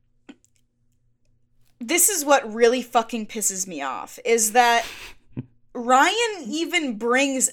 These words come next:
Speaker 1: up Cameron in his review of Samuel.
Speaker 2: Whoa, that made me, I was like, whiplash. Like, "Oh my God, you're bringing up a dead character now?"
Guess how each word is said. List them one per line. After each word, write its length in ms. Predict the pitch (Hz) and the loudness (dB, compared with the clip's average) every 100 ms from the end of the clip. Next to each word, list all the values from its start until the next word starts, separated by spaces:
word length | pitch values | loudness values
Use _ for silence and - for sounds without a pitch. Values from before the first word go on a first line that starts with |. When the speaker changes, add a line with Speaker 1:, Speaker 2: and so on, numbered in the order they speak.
| - | 4
Speaker 1:
up 340 | 240 - - | 4 2 -6
Cameron 760 | - 226 226 226 202 185 185 - _ _ _ _ - | -6 -2 -2 -2 -4 -6 -10 -16 _ _ _ _ -2
in 180 | 254 269 | 0 2
his 320 | 269 285 247 | 4 2 2
review 560 | 247 247 202 233 247 220 | 2 2 2 2 4 4
of 140 | 202 | 4
Samuel. 500 | - 208 196 202 - - | 2 2 -2 -6 -10 -8
Speaker 2:
Whoa, 1120 | 135 143 175 185 180 175 165 151 143 135 131 131 | 0 6 8 10 10 8 8 8 8 6 4 4
that 280 | 196 190 | 4 4
made 220 | 175 170 160 | 2 0 4
me, 300 | 160 156 151 | 4 4 2
I 80 | 170 | 4
was 180 | 170 151 | 4 4
like, 140 | 160 131 | 0 -2
whiplash. 1000 | 135 208 240 - 165 147 131 120 110 | 2 4 4 2 2 4 4 2 2
Like, 200 | 160 151 - - | 0 0 -2 2
"Oh 160 | 277 | 4
my 200 | 254 214 | 6 4
God, 400 | 208 247 254 220 | 6 6 6 4
you're 100 | 220 | 2
bringing 300 | 233 269 254 | 2 4 6
up 240 | 226 202 - - _ _ _ - | 6 4 0 -20 _ _ _ 2
a 80 | 151 | 2
dead 380 | 139 170 190 | 6 6 4
character 480 | 160 156 180 214 262 | 4 6 6 4 4
now?" 440 | 269 285 302 359 | 8 8 8 4